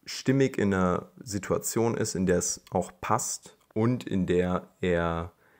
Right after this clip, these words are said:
in der Storyline eben dahingehend aufgebaut ist und das Momentum der Leute hat.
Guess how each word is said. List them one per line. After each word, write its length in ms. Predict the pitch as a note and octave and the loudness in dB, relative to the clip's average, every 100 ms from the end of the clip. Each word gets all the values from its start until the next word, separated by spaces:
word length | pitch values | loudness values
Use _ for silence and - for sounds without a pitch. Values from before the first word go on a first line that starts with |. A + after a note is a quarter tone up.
| _ _ | _ _
in 100 | G#2+ | 0
der 120 | F2+ E2 | 0 0
Storyline 760 | - G2 G2+ A2 G#2+ G#2 G#2 | 2 6 6 6 4 2 0
eben 300 | F#2+ F#2 F2+ | 0 -2 -2
dahingehend 800 | F2+ F#2 F#2+ F#2 F2+ E2+ F2 - - _ - - - - | -2 -2 -2 -2 -2 0 -2 -6 -14 _ -20 -20 -20 2
aufgebaut 560 | G#2 G2 G#2 F#2 F#2 - | 2 4 2 6 6 4
ist 240 | G2+ F#2 | 0 0
und 160 | F#2+ - | -4 -4
das 140 | - | -4
Momentum 500 | F2+ F2 F2+ F#2+ F#2 | 0 0 0 0 0
der 140 | F2 | 2
Leute 360 | E2+ F2 - F#2+ | 2 0 -2 -4
hat. 240 | F2 F2+ | -4 -6